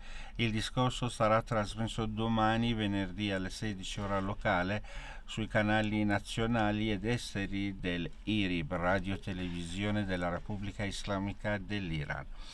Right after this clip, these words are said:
La città di Al-Quds fu la prima qibla ed un importante luogo sacro dei musulmani, patria di milioni di palestinesi, profughi palestinesi che dal millenovecentoquarantotto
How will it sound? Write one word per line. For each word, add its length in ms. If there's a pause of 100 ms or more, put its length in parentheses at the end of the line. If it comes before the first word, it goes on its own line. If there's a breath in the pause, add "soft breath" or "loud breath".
(680 loud breath)
La 260
città 640
di 260
Al-Quds 720
fu 240
la 180
prima 480
qibla 680
ed 120
un 140
importante 840
luogo 380
sacro 520
dei 160
musulmani, 840
patria 560 (360 loud breath)
di 200
milioni 920
di 140
palestinesi, 1080
profughi 840
palestinesi 880
che 160
dal 240 (460 loud breath)
millenovecentoquarantotto 2250